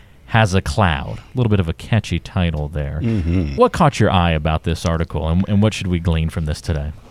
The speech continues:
Speaker 2: Well, I think that, you know, I got a good chuckle when I read through this, but it is true. We, we really have to take a step back and really think about what is the job of the news today,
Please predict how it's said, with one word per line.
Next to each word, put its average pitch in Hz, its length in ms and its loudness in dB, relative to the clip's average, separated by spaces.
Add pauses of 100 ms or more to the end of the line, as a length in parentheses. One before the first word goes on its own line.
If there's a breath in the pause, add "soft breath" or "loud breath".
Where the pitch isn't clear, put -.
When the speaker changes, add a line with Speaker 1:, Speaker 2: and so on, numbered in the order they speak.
(180)
Speaker 2:
Well, 135 120 4
I 170 40 6
think 165 420 -2
that, 92 240 6
you 98 140 0
know, 95 80 6
I 98 60 6
got 82 220 0
a 82 40 4
good 80 160 0
chuckle 87 360 2
when 82 120 4
I 80 60 2
read 80 240 4
through 90 220 2
this, 80 340 2 (600 loud breath)
but 127 100 4
it 123 120 6
is 120 160 6
true. 92 360 4
We, 87 320 0
we 98 220 2 (240 loud breath)
really 131 240 4
have 98 140 2
to - 80 -4
take 95 200 2
a 90 80 2
step 85 260 -2
back 85 380 0
and 80 460 -4 (300)
really 90 400 2
think 90 180 0
about 82 320 -2
what 95 340 4
is 92 200 4
the 80 100 -2
job 78 520 -2
of 73 100 -6
the 71 100 -4
news 73 380 -4
today, 65 500 -8